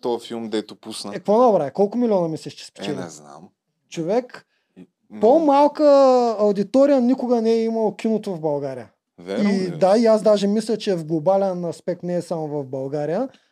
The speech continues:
Speaker 2: Не, не случайно се разредиха филмите навсякъде. По-рядко се вадат. Просто защото и covid свърши своята
Speaker 1: Да.
Speaker 2: работа,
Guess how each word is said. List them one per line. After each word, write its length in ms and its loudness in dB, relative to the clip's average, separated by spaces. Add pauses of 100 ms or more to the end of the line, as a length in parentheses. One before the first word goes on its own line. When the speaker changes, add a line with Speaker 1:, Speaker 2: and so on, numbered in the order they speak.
Speaker 2:
Не, 200 2
не 220 -2
случайно 460 -4
се 160 -6
разредиха 520 -6
филмите 420 -10
навсякъде. 760 -12 (720)
По-рядко 480 0
се 160 -8
вадат. 600 -8 (380)
Просто 360 -4
защото 640 -2
и 100 -6
covid 380 0
свърши 800 -6
своята 400 -10
Speaker 1:
Да. 100 -10
Speaker 2:
работа, 540 -2